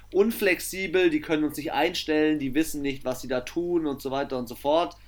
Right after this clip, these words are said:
Und dann treffen sie auf Minnesota mit einem Dalvin Cook, der heiß ist, mit einem Kirk Cousins, der doch scheinbar ein Monday Night Game gewinnen kann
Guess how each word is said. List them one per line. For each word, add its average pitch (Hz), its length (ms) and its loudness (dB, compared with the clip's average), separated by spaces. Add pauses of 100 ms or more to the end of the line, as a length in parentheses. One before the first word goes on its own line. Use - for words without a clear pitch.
(500)
Und - 80 -10
dann 135 140 2
treffen 175 340 2
sie 160 100 4
auf 139 120 2
Minnesota 160 680 2
mit 160 180 2
einem 143 140 0
Dalvin 143 380 0
Cook, 190 180 -2
der 131 220 0
heiß 180 260 2
ist, 185 260 0
mit 151 200 -2
einem 135 120 -4
Kirk 160 280 -2
Cousins, 160 340 -4
der 131 120 -2
doch 165 260 0
scheinbar 156 340 0
ein 139 80 -2
Monday 139 300 -2
Night 135 340 -4
Game 160 240 0
gewinnen 156 400 -2
kann 151 260 -2